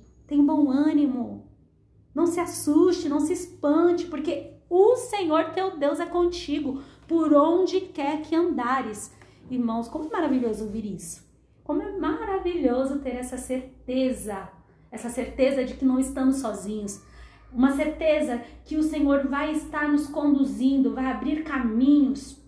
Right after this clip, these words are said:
Ele não nos nega que não vai ter, ele não nos diz que, que não vai ter Jordão na nossa vida, que não vai ter obstáculo, mas ele garante vitória pra nós.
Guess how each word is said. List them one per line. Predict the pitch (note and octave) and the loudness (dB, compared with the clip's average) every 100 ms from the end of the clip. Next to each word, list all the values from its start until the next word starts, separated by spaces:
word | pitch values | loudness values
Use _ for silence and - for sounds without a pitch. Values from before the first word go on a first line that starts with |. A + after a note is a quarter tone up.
| - - - _ _ - - - - - - _ - - | -20 -20 -20 _ _ -20 -20 -20 -20 -20 -20 _ -20 -6
Ele | C4+ D4+ E4+ | 2 4 4
não | F4+ | 4
nos | F4+ - | 2 2
nega | C4 E4 C#4 C4 | 2 0 0 -4
que | - D4 | -4 -2
não | E4+ | 2
vai | E4+ E4 | 2 0
ter, | E4 D#4+ D#4+ - - | -2 0 -2 -4 -6
ele | C4 D4+ | 0 4
não | F4 | 6
nos | E4+ D#4 - | 4 0 0
diz | D#4+ - | -2 -2
que, | D4 C#4+ C#4 C4 A#3+ - - - | -2 -2 0 -4 -6 -14 -20 -12
que | D4 | 0
não | D4 D4 | 2 4
vai | D#4 D4+ | 2 2
ter | E4 | 0
Jordão | B3+ C4+ A#3+ G#3+ C#4 C4 | 0 0 0 0 2 2
na | |
nossa | A3+ A3 - | 0 -2 -6
vida, | F3+ F3+ C4+ C#4 C#4+ - - - | -8 -6 -4 -4 -8 -12 -20 -2
que | C4 | 2
não | C4 | 4
vai | C4+ C4+ | 2 0
ter | C#4+ | 0
obstáculo, | C4+ C4+ - - C#4 C4+ C4+ A#3+ G3 - - _ _ _ _ - | 0 -2 -8 0 2 2 -4 -10 -10 -12 -20 _ _ _ _ -16
mas | G#3 G3 | -12 -6
ele | A3 A#3 | -4 -2
garante | A3+ A#3 A3+ C4+ C#4 | 0 2 2 2 0
vitória | C#4+ D4+ B3+ A#3 B3+ A#3+ | 2 0 2 2 2 0
pra | - G3+ | -6 -10
nós. | F#3+ E3+ E3+ E3 - | -8 -10 -10 -12 -14